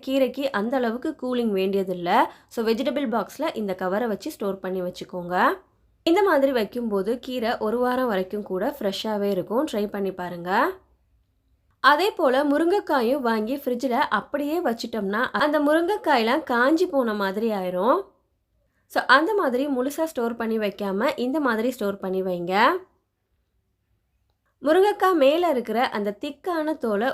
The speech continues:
உரிச்சிருங்க. இந்த மாதிரி சின்ன சின்னதா கட் பண்ணிக்கோங்க. கட் பண்ண முருங்கைக்காயை ஒரு ஏர்டைட் பாக்ஸ்ல போட்டு மூடி ஃப்ரிட்ஜில் ஸ்டோர் பண்ணி வைங்க.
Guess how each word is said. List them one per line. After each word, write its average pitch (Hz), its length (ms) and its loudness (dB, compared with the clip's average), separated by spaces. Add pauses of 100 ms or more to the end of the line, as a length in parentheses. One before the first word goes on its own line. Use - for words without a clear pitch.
உரிச்சிருங்க. 190 480 -4 (200)
இந்த 185 200 -4
மாதிரி 180 260 -4 (120)
சின்ன 302 140 -2 (100)
சின்னதா 226 300 0 (100)
கட் - 220 -6
பண்ணிக்கோங்க. 185 500 -4 (2000)
கட் 320 220 6
பண்ண 381 180 2 (100)
முருங்கைக்காயை 262 600 0 (160)
ஒரு 202 100 0 (160)
ஏர்டைட் 202 280 -4 (100)
பாக்ஸ்ல 196 440 -2
போட்டு 277 380 -6
மூடி 220 260 0
ஃப்ரிட்ஜில் 214 380 -4
ஸ்டோர் 190 260 -4
பண்ணி 175 240 -6
வைங்க. 170 240 -4